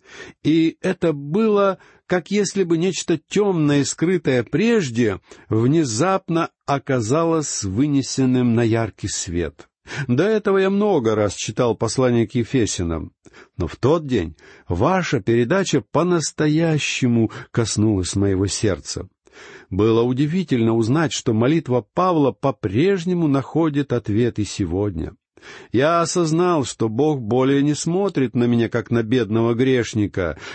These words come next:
самостоятельно борющегося с невзгодами в этом мире. Я понял, что Он видит меня во Христе,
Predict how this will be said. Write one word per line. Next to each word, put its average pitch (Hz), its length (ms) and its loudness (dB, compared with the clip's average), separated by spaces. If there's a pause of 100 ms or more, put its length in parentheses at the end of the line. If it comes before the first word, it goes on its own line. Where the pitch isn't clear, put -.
самостоятельно 123 960 2
борющегося 107 1040 0
с - 100 -8
невзгодами 101 720 0
в 95 80 0
этом 107 300 0
мире. 95 420 0 (160)
Я 170 160 2
понял, 202 540 0 (160)
что 202 260 0
Он 185 140 2
видит 185 400 0
меня 180 360 2
во 170 160 0
Христе, 165 840 -2